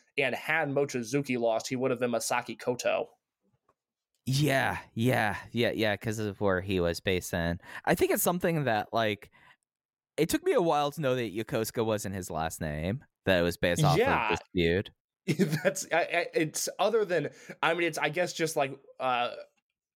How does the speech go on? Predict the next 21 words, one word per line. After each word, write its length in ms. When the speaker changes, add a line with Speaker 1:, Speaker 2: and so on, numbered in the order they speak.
Speaker 1:
unintentional 680
ignorance, 560
but 160
yeah, 180
I, 440
I 160
just 260
realized 280
it 80
because 380
it's 180
not 280
like 180
the 80
presentation 720
of 120
Susumu 460
Mochizuki 640
to 60
Susumu 420
Yokosuka 640